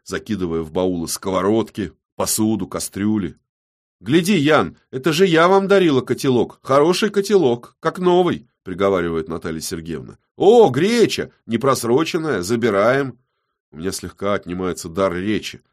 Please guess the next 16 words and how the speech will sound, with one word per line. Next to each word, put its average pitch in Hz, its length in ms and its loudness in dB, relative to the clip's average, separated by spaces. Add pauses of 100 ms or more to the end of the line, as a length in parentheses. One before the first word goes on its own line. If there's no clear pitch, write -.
На 104 160 -6
корню 143 400 0
давлю 139 360 2
в 131 60 -6
себе 143 260 -2
желание 139 560 2
как-то 117 320 -6
зло 127 360 0
пошутить 131 640 -8 (280)
или 117 180 2
высказаться 113 680 0
об 92 160 -2
их 107 120 -6
мелочности. 104 840 0 (260)
Пусть 254 240 2
забирают. 147 720 0